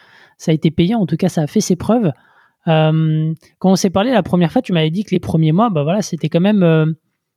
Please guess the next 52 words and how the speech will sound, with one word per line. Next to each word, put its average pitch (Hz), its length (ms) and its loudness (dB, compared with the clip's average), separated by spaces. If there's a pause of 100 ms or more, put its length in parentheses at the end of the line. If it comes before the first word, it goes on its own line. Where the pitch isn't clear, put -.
(140)
c'était - 240 -6
quand 165 120 0
même, 190 200 2
euh, 170 180 2
on 170 140 -2
va 160 80 2
dire, 165 200 0
euh, 160 440 -4 (340)
assez 175 240 -4
compliqué 185 600 -2
dans 175 120 2
le 165 60 2
sens - 460 -4
où 226 180 2 (540)
fallait 165 320 -2
avoir, 170 580 2
euh, 160 300 0
un 165 180 -4
peu 180 160 -2
toutes - 300 -10
les 185 120 0
casquettes. 202 680 -2 (100)
Euh, 165 320 0
est-ce 170 240 -4
que 277 80 -4
tu - 200 -10
peux, 175 260 0
euh, 156 400 -2 (100)
tu - 120 -18
peux 175 140 2
revenir 190 480 2
là-dessus, 214 640 0
nous 185 140 2
dire 175 220 -2
un 165 100 0
peu 180 140 -2
ce - 100 -4
que - 80 -4
t'as 160 180 0
appris, 196 380 -4 (500)
euh, 156 300 0
et 160 140 2
surtout, - 360 -8
ouais, 175 180 0
euh, 151 120 -6 (640)
comment, 175 240 2
comment 180 300 0
tu - 160 -2
l'as 175 100 2
vécu 170 280 -2
en 156 60 0
fait ? 151 180 -6